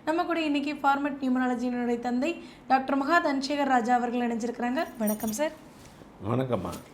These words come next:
Speaker 1: சார், இப்போ வந்து மக்கள் நிறைய பேருக்கு இந்த ஒரு சந்தேகம் இருக்கு சார். ஆ, ஜோதிடம் இருக்கு, கைரேகை இருக்கு, நாடி ஜோதிடம் இருக்கு, ஓலைச்சுவடி படிக்கிறாங்க, ஆ,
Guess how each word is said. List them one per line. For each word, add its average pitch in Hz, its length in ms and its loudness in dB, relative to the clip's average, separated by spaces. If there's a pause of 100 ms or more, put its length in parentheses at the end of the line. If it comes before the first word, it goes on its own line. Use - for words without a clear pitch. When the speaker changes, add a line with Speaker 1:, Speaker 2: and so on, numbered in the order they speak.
(140)
Speaker 1:
சார், 269 240 -2
இப்போ 226 140 -4 (100)
வந்து 247 380 -2
மக்கள் 208 420 -2
நிறைய 226 400 0 (120)
பேருக்கு 269 300 -4
இந்த 233 200 0
ஒரு 220 100 0
சந்தேகம் 214 440 0
இருக்கு 202 280 -6
சார். 190 120 -8 (460)
ஆ, 208 260 2 (120)
ஜோதிடம் 233 460 4
இருக்கு, 202 240 -2 (600)
கைரேகை 233 520 4
இருக்கு, 202 520 -2
நாடி 233 500 2
ஜோதிடம் 214 400 2
இருக்கு, 202 260 -2 (160)
ஓலைச்சுவடி 254 580 2
படிக்கிறாங்க, 202 520 0 (640)
ஆ, 208 60 6